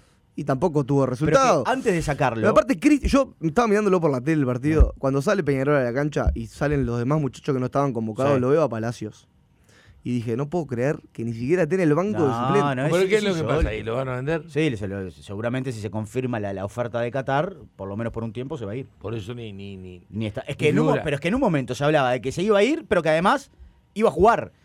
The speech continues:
Speaker 2: Entonces vos decís, a cuatro días del, primero que es un clásico, y a cuatro días que arranque el torneo vas a probar un jugador que no va a estar. Cosas que son insólitas. Y lo de Rossi, porque pobre Rossi, la verdad, yo en este caso pongo, pobre Rossi,
Speaker 1: Sí.
Speaker 2: porque se nota que es el mejor de todos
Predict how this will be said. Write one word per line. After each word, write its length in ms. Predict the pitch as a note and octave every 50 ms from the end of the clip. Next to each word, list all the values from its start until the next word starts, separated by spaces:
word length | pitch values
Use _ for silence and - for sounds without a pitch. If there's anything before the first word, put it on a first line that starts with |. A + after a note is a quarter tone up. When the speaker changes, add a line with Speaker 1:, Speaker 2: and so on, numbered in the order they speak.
| _ _ _ -
Speaker 2:
Entonces 260 | A2+ B2+ D#3 D#3+ D#3+
vos 140 | D#3+ G#3 A3
decís, 200 | F3 F#3 F#3 F3+
a 60 | F3
cuatro 300 | D#3 G3+ A3 G#3+ A#3+ A3
días 280 | A3+ A3+ G#3 F3+ E3
del, 140 | E3 E3 E3
primero 400 | D3 C3+ G#2+ - C#3+ C#3+ F#3+ A#3
que 60 | B3
es 60 | G3+ F3
un 60 | F3
clásico, 280 | D#3 D3+ C3+ C3+ C3+ C3+
y 20 |
a 60 | C#3
cuatro 220 | D3+ G3+ G#3+ G3+ G#3+
días 100 | G#3 G3+
que 60 | F3
arranque 200 | E3+ F3+ G3 G3
el 60 | F#3 E3+
torneo 240 | F#3 F#3 G#3+ B3+
vas 140 | B3+ A#3 -
a 140 | F3+ E3 D3
probar 260 | - F3 E3+ F3+ F3+
un 60 | F3
jugador 400 | D3 D#3 F3 F#3 G#3+ B3+ - C4+ - - - - -
que 80 | - E3
no 60 | F3+
va 60 | F#3 D3
a 0 |
estar. 300 | D3 A#3 A3 E3 F2+ - - - _ _ - - -
Cosas 240 | - G#3 G#3+ A#3+ -
que 100 | C#3+ B2
son 160 | D3 D3+ D3 -
insólitas. 340 | G#2+ A2+ A2 A2 G2 F#2 -
Y 60 | F3+
lo 100 | F#3+ G#3+
de 60 | A#3 A#3+
Rossi, 480 | A#3 A3 F#3+ - - B2+ C3 D#3 - - - - - - - - - - - -
porque 220 | - F#2 G2 A2+ A2
pobre 280 | G#2 D#3+ F3 F3+ E3+ E3
Rossi, 320 | D#3+ F3 D#3+ D3+ - A#2+
la 80 | A#2 A2+
verdad, 220 | A#2+ D#3 G3 G#3
yo 120 | - - D#3
en 60 | D3
este 120 | D3+ D3
caso 320 | C#3+ F#3 F3+ - G3 E3+ - G2 G2+ -
pongo, 360 | - D#3 D3 C3 A2+ F#2 - - -
pobre 420 | - G#3+ A#3+ C4 C#4 C4+ B3 G#3+
Rossi, 400 | E3+ D#3 G3 F#3+ - - - -
Speaker 1:
Sí. 260 | C#3+ - C3 C3 C3 - _ -
Speaker 2:
porque 240 | - B2+ A#2+ C#3 C3+
se 180 | - - D#3
nota 260 | D#3+ G#3+ C4+ C#4 C#4+ A#3+
que 100 | F3+ F3
es 100 | - E3+
el 80 | D3+
mejor 300 | C#3 C#3+ C#3+ E3+ A#3 A#3 G#3
de 80 | D#3+
todos 440 | D3+ G3+ F#3+ E3 C#3+ C3+ D#3+ F3 -